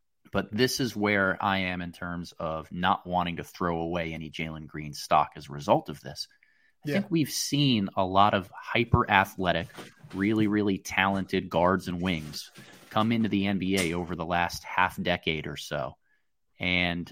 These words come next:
Speaker 1: struggle on offense initially, carry a really, really heavy offensive burden. And
Speaker 2: Yep.
Speaker 1: when they mature and when they get good infrastructure around them and other veterans,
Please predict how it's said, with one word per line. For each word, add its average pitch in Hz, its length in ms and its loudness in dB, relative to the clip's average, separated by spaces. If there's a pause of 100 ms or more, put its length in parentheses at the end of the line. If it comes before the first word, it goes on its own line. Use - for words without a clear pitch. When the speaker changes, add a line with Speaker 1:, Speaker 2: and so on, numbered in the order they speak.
Speaker 1:
struggle 98 600 0
on 90 160 -2
offense 82 500 -4
initially, - 500 -12
carry 101 520 0
a 90 140 -4
really, 95 400 -4
really 92 260 -2
heavy 92 480 0
offensive 85 640 -2
burden. 90 440 0 (480)
And 87 160 -8
Speaker 2:
Yep. 147 100 0
Speaker 1:
when 113 220 -2
they 113 180 4
mature 107 500 -2 (140)
and 90 160 -10
when 95 160 -8
they 90 140 -6
get 101 340 -2
good 104 220 0
infrastructure 101 840 -4
around 82 420 -8
them 78 200 -16
and 87 180 -10
other 98 280 0
veterans, 85 600 -4